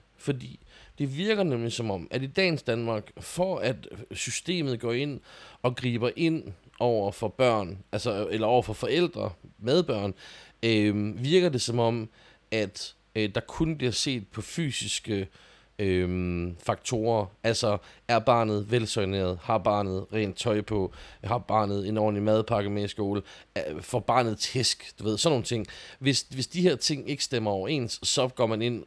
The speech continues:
og, og griber ind. Man gør ikke noget, hvis barnet bare er pisse uopdragent. Og et eller andet sted kan man ikke godt argumentere for, og det er en tese, jeg har, kan man måske argumentere for, at hvis man har et pisse uopdragent barn, som ikke,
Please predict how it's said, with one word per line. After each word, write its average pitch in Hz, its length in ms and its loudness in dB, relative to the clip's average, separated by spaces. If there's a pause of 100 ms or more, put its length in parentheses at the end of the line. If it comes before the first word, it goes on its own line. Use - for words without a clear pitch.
(140)
og, 98 300 0 (220)
og 120 100 -4
griber 117 320 -2
ind. 117 340 -2 (240)
Man 123 180 2
gør 123 160 2
ikke 214 360 -2
noget, 123 300 2
hvis 113 160 -2
barnet 113 400 2
bare 113 180 2
er 123 40 0
pisse 143 420 0
uopdragent. 107 720 0 (260)
Og - 120 0
et 156 140 2
eller 254 120 0
andet 143 120 4
sted 120 300 -2
kan 131 180 -2
man 127 140 0
ikke 190 160 -4
godt 190 180 2
argumentere 156 600 0
for, 139 160 -8
og 170 180 0
det 175 80 -2
er 160 40 0
en 139 60 -2
tese, 170 400 0
jeg 101 100 -2
har, 107 220 -6 (260)
kan 139 100 0
man 127 140 2
måske 147 380 -2
argumentere 117 520 -2
for, 156 180 0
at 147 60 -2
hvis 131 140 -10
man 120 80 -2
har 135 100 -2
et 147 100 -6
pisse 185 300 -2
uopdragent 135 600 2
barn, 139 240 6
som 101 200 -4
ikke, 160 260 -6